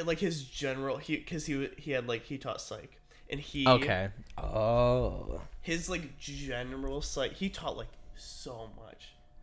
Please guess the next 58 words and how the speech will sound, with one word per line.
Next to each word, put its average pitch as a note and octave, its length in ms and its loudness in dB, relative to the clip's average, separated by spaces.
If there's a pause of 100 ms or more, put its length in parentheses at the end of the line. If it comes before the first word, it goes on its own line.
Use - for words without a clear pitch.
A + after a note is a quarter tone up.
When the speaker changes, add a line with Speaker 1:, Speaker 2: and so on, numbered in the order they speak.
(180)
Speaker 1:
So, - 160 -4
you F#3+ 120 0
know, E3+ 120 2
like, C#3+ 160 2
he's, G3+ 240 0
like, A3 140 0 (960)
Speaker 2:
He, G3 120 8
I - 80 6
think B3+ 220 8
Speaker 1:
he, G#3+ 100 4
like, G#3 180 2
knows C3 440 0
his A#2+ 140 -6
stuff. - 360 -10 (340)
Speaker 2:
I D#3 60 12
feel F#3+ 160 12
like G#3 140 12
if G#3 260 6
I D3+ 160 8
know C#3 200 8
who C#3 100 4
you're B2+ 100 4
talking A2 360 4
about, A2 180 6
they G#2+ 80 2
were, A2 80 4
like, A2 140 6 (120)
well G2 280 4
respected. - 520 -4
Speaker 1:
Yeah. D3 240 2
Speaker 2:
Like, - 160 -2 (120)
yeah. C2+ 160 -2 (300)
Okay. - 220 -2
Speaker 1:
Like, D3+ 140 2
he F3 120 2
was E3+ 140 2
respected. D3+ 540 -2
He, D#3+ 100 0
like, B2+ 180 -2
knew B2 180 -4
his A#2+ 140 -2
stuff. A#2+ 160 -4
He C3+ 100 -6
taught, B2 220 -2
like, A2 120 -4 (120)
four - 380 -6
or A2 40 -8
five G#2+ 260 -8
classes. A2 340 -10
Like, A#2 120 -8
it G#2+ 40 -8
was G#2+ 160 -8
insane. G#2+ 320 -8 (160)
Speaker 2:
Like, E2+ 180 -4
yeah. F2+ 180 -2 (420)
Speaker 1:
But, D3 160 0
like, C#3+ 180 0
his D3 240 -4